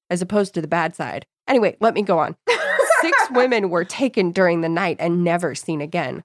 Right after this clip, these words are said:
The abductions only stopped when Gossick shot and killed a woman named Madame Scheimer. "A woman was behind the murders?" Sheila gasped. "We think so,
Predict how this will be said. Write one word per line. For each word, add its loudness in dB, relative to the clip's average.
The -2
abductions -2
only -2
stopped -10
when -2
Gossick -8
shot -6
and -10
killed -6
a 0
woman -4
named -4
Madame -4
Scheimer. -6
"A 2
woman 0
was -4
behind -2
the 2
murders?" -2
Sheila -4
gasped. -4
"We 2
think 2
so, -8